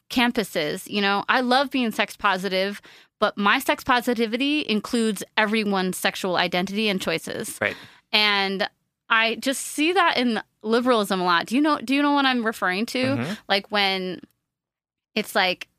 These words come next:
Speaker 1: people automatically, liberals often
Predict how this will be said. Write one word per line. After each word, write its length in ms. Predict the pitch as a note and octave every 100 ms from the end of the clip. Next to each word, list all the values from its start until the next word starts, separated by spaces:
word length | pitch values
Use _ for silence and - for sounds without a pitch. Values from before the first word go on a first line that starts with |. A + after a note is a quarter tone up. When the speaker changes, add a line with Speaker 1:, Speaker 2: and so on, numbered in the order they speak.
| _ -
Speaker 1:
people 420 | C4 B3+ A#3+ A3+
automatically, 680 | G#3 G#3 A3 G3+ G3 - - _ _
liberals 460 | A#3 C4+ C#4+ C4+ A#3+ - _ _ _ _ A3
often 680 | A#3 - G#3+ G3 F#3 F3+